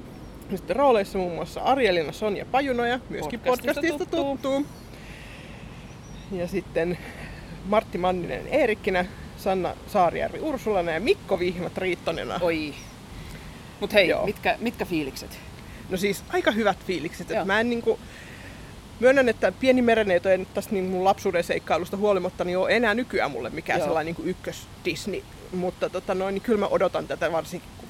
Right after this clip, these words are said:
Speaker 1: mitä vähän on kuvia ja traileria
Speaker 2: Joo.
Speaker 1: nähnyt, että tää näyttää tosi hienolta, että niinku
Speaker 2: Jep.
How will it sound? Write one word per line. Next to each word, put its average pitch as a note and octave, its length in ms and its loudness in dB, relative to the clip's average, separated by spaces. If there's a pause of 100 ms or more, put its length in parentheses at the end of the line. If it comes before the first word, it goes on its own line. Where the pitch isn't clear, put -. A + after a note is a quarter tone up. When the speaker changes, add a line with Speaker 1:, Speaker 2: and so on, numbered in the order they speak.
Speaker 1:
mitä F3+ 160 0
vähän F3+ 200 0
on D#3+ 140 -8
kuvia D3 320 0
ja C3+ 80 -2
traileria D#3 460 2
Speaker 2:
Joo. D3 100 2
Speaker 1:
nähnyt, E3 320 -2
että E3 140 -6
tää C3 180 0
näyttää B2 400 -2
tosi E3+ 260 -6
hienolta, E3 480 0
että - 160 -6
niinku D3+ 320 -10
Speaker 2:
Jep. D3 180 -8